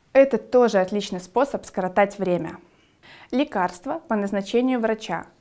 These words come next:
Бытовой электрический кипятильник мощностью не более пятьсот ватт. С его помощью можно заварить чай, кофе, либо супы и каши быстрого приготовления. Табачные изделия и спички.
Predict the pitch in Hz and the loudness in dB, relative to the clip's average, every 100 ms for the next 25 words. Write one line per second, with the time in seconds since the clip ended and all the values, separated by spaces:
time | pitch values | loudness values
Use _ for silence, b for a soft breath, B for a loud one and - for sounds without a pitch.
0 | B B B B 196 202 214 208 311 339 | B B B B -2 0 0 2 0 0
1 | 233 226 - 254 285 - 285 277 285 - | -2 -2 -6 -4 -4 -4 -6 -6 -6 -6
2 | 196 185 208 - - 208 226 - 277 - | -6 -6 -8 -14 -8 -2 -2 0 -2 -2
3 | 196 185 185 214 233 220 - 190 190 - | -4 -2 0 2 2 -2 -6 -6 -4 -4
4 | 160 - B B B - - 220 226 214 | -6 -8 B B B -14 -2 0 2 2
5 | 214 285 294 - - - 190 247 247 214 | 2 4 2 0 -12 -6 -2 0 0 0
6 | 202 196 190 - - 220 190 185 - 214 | 0 0 -4 -6 2 2 2 -2 -2 -2
7 | 214 190 202 202 202 208 - 294 240 - | -2 -2 0 -2 -4 -8 -2 -2 -2 0
8 | 214 - 180 185 185 190 180 185 190 190 | -2 -2 -6 -6 -4 -6 -4 -6 -4 -4
9 | 180 175 165 160 - _ _ _ B B | -4 -2 -4 -8 -14 _ _ _ B B
10 | B B 196 196 285 - 269 240 196 175 | B B 0 4 2 2 -2 -2 -6 0
11 | 190 240 247 233 226 - 180 - - | 2 4 2 0 -8 -10 -10 -12 -18